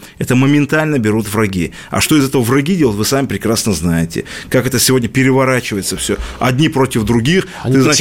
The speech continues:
Speaker 2: потеряет ли
Speaker 1: извиняюсь,
Speaker 2: русский народ
Speaker 1: ты, ты тут рожа не той, ты там, у тебя религия не та, у тебя там то не другое и так далее. И так.
Speaker 2: А
Speaker 1: Я
Speaker 2: скажите,
Speaker 1: против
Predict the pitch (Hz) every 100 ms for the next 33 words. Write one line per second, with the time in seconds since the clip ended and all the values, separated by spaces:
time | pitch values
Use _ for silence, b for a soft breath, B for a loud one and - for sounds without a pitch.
0 | 180 220 214 196 185 165 165 135 180 156
1 | 175 202 170 - 175 147 107 117 170 160
2 | 165 156 151 160 151 131 B - - 147
3 | 143 123 - 117 139 120 127 170 151 151
4 | 151 143 147 143 135 B 123 143 123 131
5 | 120 170 165 156 147 147 135 139 131 180
6 | - 143 120 147 143 131 117 156 151 151